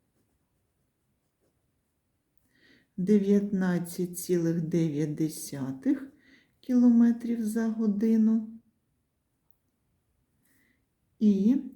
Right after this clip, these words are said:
чотирнадцять цілих п'ять десятих кілометрів за годину. Ми дали відповідь на питання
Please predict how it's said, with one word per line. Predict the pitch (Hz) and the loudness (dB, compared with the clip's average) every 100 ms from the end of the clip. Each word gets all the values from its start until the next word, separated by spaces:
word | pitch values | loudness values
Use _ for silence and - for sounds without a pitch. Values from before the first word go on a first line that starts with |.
| - | -20
чотирнадцять | - 208 190 190 190 185 180 165 - - 180 - | -10 -8 -6 -4 0 2 0 -2 -8 -16 -16 -12
цілих | - 311 339 - - | -6 -2 -2 -4 -10
п'ять | 175 170 160 151 151 | -8 -4 -2 -4 -6
десятих | - - - - 156 151 - 165 165 - _ _ _ _ _ _ | -10 -18 -18 -12 -10 -10 -12 -14 -14 -20 _ _ _ _ _ _
кілометрів | - 165 143 151 190 262 269 294 294 - _ _ - | -10 -8 -6 -2 -2 -2 -4 -6 -8 -12 _ _ -10
за | 165 165 165 202 - - | -8 -8 -6 -6 -8 -12
годину. | 170 180 165 135 151 156 156 165 _ _ _ _ - - - _ | -10 -8 -8 -8 -12 -14 -16 -18 _ _ _ _ -20 -20 -20 _
Ми | 262 392 | -4 0
дали | 330 240 208 214 | 2 4 4 4
відповідь | 214 277 - 240 226 | 2 0 -2 -2 0
на | 202 | 0
питання | 196 - 175 - 160 156 165 220 269 - | -2 -6 -10 -8 -6 -4 0 2 0 -4